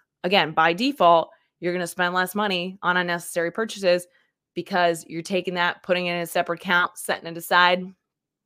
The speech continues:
and then you just don't even have it. If you're gonna make yourself drink sixteen ounces of water every time you go to grab a soda, make yourself drink that water before you can have the soda, you're probably gonna forget that you wanted the soda to begin with. Or, you know,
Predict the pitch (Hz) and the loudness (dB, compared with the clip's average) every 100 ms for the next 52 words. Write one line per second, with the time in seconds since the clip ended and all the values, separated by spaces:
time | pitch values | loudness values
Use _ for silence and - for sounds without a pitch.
0 | _ - 196 202 202 202 202 202 196 190 | _ -8 -4 -2 -2 -4 -4 -4 -2 -4
1 | 185 117 - - _ - - - - 254 | -2 -2 -4 -12 _ -20 -20 -8 4 4
2 | 262 269 - _ _ _ 170 175 208 220 | 4 -2 -16 _ _ _ -4 4 6 6
3 | 208 208 196 208 202 190 196 202 - 208 | 2 0 0 -2 -2 -2 -4 -2 -4 -6
4 | - 208 185 185 175 165 170 214 208 190 | -6 -4 -2 -4 -6 -4 0 2 2 -2
5 | 247 - 185 185 196 180 175 175 170 170 | -6 -2 0 0 -2 -4 0 2 2 2
6 | 165 170 208 220 196 185 _ _ _ _ | 0 0 0 2 0 -4 _ _ _ _
7 | _ _ - 202 196 202 185 196 190 175 | _ _ -6 -6 -2 -4 -2 -2 0 2
8 | 185 208 208 190 - 180 185 208 233 247 | 2 0 -2 -8 -4 -2 -2 -2 -2 -2
9 | 262 269 277 277 214 226 - - 254 247 | -4 -2 -2 -4 -4 -4 -4 -4 -2 -2
10 | 240 220 214 - 185 240 - 190 196 190 | -4 -2 -4 -4 0 0 0 -4 0 0
11 | 196 170 - 202 170 156 - _ _ _ | -2 -4 2 4 4 2 -2 _ _ _
12 | _ _ _ _ - 226 190 180 170 98 | _ _ _ _ -2 0 2 0 -4 -6
13 | - - _ _ _ 180 185 185 185 185 | -10 -20 _ _ _ 4 4 4 0 0
14 | 160 | 0